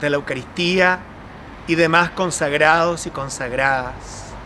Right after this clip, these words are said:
También sobre cada uno de nosotros,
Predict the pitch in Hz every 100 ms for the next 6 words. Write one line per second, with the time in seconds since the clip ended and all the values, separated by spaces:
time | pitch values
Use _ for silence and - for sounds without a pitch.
0 | - - - - - - - - 165 185
1 | 214 226 208 202 185 180 190 214 226 240
2 | 233 208 160 - 175 - 120 - - -